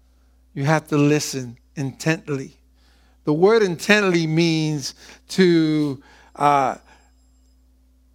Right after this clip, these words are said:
be in concentration in the manner with great effort, attention, or concentration. You gotta be really focused in that calling. Who's calling you?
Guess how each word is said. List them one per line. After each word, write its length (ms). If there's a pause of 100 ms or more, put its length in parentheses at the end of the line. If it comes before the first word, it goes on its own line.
(720)
be 240
in 220
concentration 1040
in 200
the 60
manner 520 (600)
with 320
great 360
effort, 600
attention, 760 (160)
or 400
concentration. 1040
You 100
gotta 300
be 180
really 360 (500)
focused 680 (440)
in 140
that 200
calling. 400
Who's 260
calling 440
you? 240